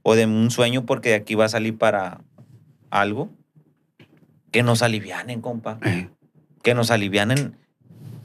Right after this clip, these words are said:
Speaker 1: aut-, el autoestima, que nos den pa' arriba. O que, no, que nomás te escucha, "Ah, sí". Ah.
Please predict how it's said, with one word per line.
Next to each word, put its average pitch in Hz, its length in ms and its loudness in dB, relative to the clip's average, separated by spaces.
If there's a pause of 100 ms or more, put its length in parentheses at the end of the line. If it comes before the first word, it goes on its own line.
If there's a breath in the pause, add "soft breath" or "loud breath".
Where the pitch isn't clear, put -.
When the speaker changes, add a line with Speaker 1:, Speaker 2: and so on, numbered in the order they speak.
(280)
Speaker 1:
aut-, 117 380 0
el 117 200 4
autoestima, 113 760 -2 (540 soft breath)
que 110 140 2
nos 101 140 2
den 101 220 0
pa' 135 100 4
arriba. 110 500 -2 (1160)
O 123 160 4
que, 143 200 -2 (100)
no, 117 220 0
que 139 260 0
nomás 120 300 0
te 165 60 0
escucha, 175 500 -4
"Ah, 190 80 -10
sí". 170 240 -10 (880)
Ah. 147 160 -8